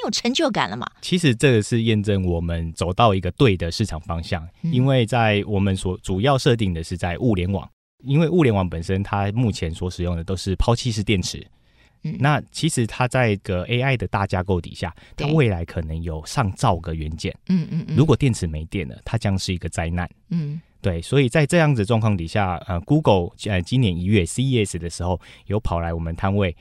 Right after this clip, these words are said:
Speaker 2: 跟我们告知说，哎，它其实在寻找像我们这样一样的能源采集的技术。
Speaker 1: 嗯。
Speaker 2: 对，所以对我们来讲是一个非常大的振奋，表示说我们在前两年所预设的方向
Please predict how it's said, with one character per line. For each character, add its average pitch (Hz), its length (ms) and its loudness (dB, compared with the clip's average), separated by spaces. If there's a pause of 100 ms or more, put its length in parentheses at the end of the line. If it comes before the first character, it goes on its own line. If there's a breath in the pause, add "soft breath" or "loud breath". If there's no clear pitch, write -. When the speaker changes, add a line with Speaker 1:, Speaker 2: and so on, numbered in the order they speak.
(220 soft breath)
Speaker 2:
跟 - 100 2
我 139 80 4
们 85 240 0 (240)
告 107 160 4
知 95 200 -2
说， 95 180 -2
哎， 127 140 -2
它 - 180 -4
其 - 180 -8
实 90 140 -4
在 104 160 -4
寻 85 240 -4
找 82 240 -6 (140 soft breath)
像 120 180 0
我 90 60 0
们 78 160 -6
这 - 80 0
样 98 180 2
一 92 120 -6
样 95 140 0
的 85 160 -6 (200 soft breath)
能 104 240 4
源 107 200 6
采 87 220 -4
集 80 180 -12
的 85 140 -12
技 92 160 -4
术。 82 220 -6 (140)
Speaker 1:
嗯。 190 460 4
Speaker 2:
对， 92 160 2
所 107 160 2
以 139 80 6
对 170 140 6
我 143 60 8
们 101 120 6
来 98 80 4
讲 92 200 0
是 - 100 -4
一 104 60 2
个 95 100 2
非 117 140 2
常 92 160 0
大 98 200 2
的 85 80 -4
振 90 260 0
奋， 87 200 -2
表 82 180 -4
示 107 200 0
说 95 280 0 (200 loud breath)
我 98 120 2
们 92 200 2
在 120 180 2
前 107 260 0
两 98 220 2
年 78 180 -6 (280 soft breath)
所 - 300 -2
预 151 200 4
设 98 380 2
的 90 200 -8 (240)
方 104 160 4
向 98 200 -2